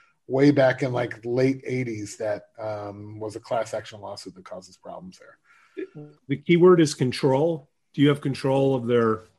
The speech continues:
Speaker 2: day-to-day? You can give them parameters, but as far as control,
Speaker 1: I think it's also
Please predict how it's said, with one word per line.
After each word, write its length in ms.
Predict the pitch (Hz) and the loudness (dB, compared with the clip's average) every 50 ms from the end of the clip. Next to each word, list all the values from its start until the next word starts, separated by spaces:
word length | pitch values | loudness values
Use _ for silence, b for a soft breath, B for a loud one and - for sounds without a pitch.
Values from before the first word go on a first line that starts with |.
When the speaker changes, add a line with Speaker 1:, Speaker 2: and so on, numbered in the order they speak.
| _ _ _ | _ _ _
Speaker 2:
day-to-day? 680 | - 113 120 120 117 110 107 120 117 117 113 110 110 b b b b b b b _ | -4 -4 -4 -4 -6 -4 -2 0 0 0 0 -2 -4 b b b b b b b _
You 100 | 156 175 | 2 4
can 60 | 180 | 6
give 140 | 180 175 151 | 6 4 4
them 60 | 127 143 135 | 4 4 6
parameters, 680 | 131 139 165 208 214 185 131 123 120 123 120 - - | 6 6 6 6 4 4 2 2 0 -2 -2 -4 0
but 240 | - 127 120 120 120 | 4 4 4 4 4
as 160 | 127 123 113 | 0 -4 -6
far 260 | - - 131 131 127 123 | -2 2 6 6 6 6
as 120 | 120 - | 6 2
control, 680 | - 120 110 - - 139 156 175 151 120 110 110 - b b b b b _ - | -4 -6 -6 -2 0 2 2 4 4 2 0 -2 -6 b b b b b _ -2
Speaker 1:
I 60 | 156 | 2
think 160 | 156 208 208 | 2 4 4
it's 140 | 196 - 185 | 6 6 6
also 500 | 170 170 - - 160 147 143 127 - | 4 4 4 4 4 4 4 2 -2